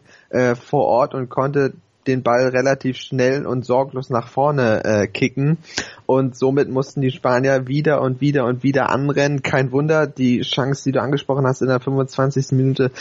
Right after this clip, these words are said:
war dann auch ein abgefälschter Freistoß. Und, ähm, die Standards hat Spanien dann auch einfach schlicht nicht sauber getreten,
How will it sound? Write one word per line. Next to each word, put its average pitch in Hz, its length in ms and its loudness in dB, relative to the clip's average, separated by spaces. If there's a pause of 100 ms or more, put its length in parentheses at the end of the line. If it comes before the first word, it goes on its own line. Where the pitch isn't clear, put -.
(220)
war 127 160 2
dann 143 160 2
auch 120 220 0
ein 95 160 0
abgefälschter 131 640 -2
Freistoß. 127 800 -2 (320)
Und, 127 580 0
ähm, 123 460 0
die 131 80 0
Standards 139 800 0 (580)
hat - 240 -4
Spanien 127 440 0
dann 120 200 -4
auch - 340 -4
einfach 123 380 -2
schlicht - 520 -4
nicht 131 400 -4
sauber 123 380 0
getreten, 131 680 -2